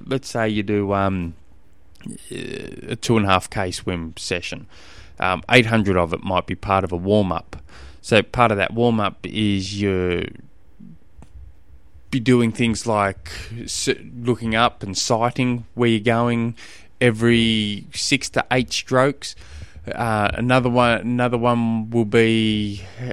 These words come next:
um, just starting each session from the deep, from the deep water. So you're practicing that deep water start. So when you're doing that, it's, uh,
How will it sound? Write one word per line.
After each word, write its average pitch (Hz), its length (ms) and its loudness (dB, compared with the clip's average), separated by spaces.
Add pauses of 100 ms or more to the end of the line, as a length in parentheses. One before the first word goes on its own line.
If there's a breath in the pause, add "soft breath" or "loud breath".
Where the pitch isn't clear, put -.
(180)
um, 104 360 -12 (200)
just 127 180 -6
starting 120 440 4
each 117 260 2
session 139 460 0
from 107 540 0 (640 soft breath)
the 113 80 4
deep, 117 400 2
from 117 220 2
the 101 40 2
deep 127 300 4
water. 135 320 2
So 123 240 0
you're 104 340 2
practicing 110 680 -2
that 95 480 -6 (800)
deep 117 200 2
water 107 220 2
start. 113 580 -2
So 98 460 0
when 113 140 0
you're 104 80 0
doing 110 380 2
that, 101 260 0
it's, - 240 -8
uh, 101 80 -2